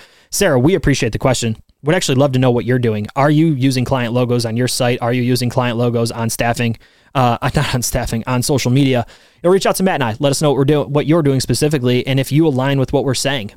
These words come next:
Personally, I think it should be a part of the process. I think as you sign a new contract with an organization, part of that should be, "And we're gonna showcase you on our website because we're proud to work with you. We're proud to partner with you.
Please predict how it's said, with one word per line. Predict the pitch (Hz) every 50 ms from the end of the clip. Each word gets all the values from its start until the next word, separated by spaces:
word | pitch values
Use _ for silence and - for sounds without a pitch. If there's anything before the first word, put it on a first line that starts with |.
| _
Personally, | - - 165 185 180 - 202 202 208 208 202 - - _ _ _ _ _ _ -
I | 143 143 147
think | - 175 156
it | 151 -
should | -
be | 147 139
a | 127
part | - 143 139 131
of |
the | 120 113
process. | - 127 117 110 - 82 73 - - - - _ _ _ _ _ _ -
I | 143 135
think | - 175 156 147 - -
as | 147 143 151 143
you | 151 139
sign | - 156 143 135
a | 131
new | 131 135 131
contract | - - 135 143 - 139 123 -
with | 131 127
an | 139 131
organization, | 127 127 123 123 117 113 117 127 - - 185 185 190 - - - _ _ _ _ _ - -
part | 160 156 160
of | 160 147
that | 165 151 143
should | - - 131
be, | 135 135 131 - -
"And | 147 147 151 151 131
we're | 131 151 156 147
gonna | 151 143 139 -
showcase | - - 135 135 - - 123 120 - -
you | 123 123 131 135 - 131
on | 131 131
our | 131 127 120
website | 127 127 131 - - 120 117 113
because | - 117 - 131 117 123
we're | 131 123
proud | - - 139 127 131 127
to | 127 120
work | 127 123 131
with | - 175 - 202
you. | 202 180
We're | 151 120
proud | - 143 139 120
to | -
partner | - - 139 139 135 143 127
with | 120 160 170 -
you. | 208 214 240 247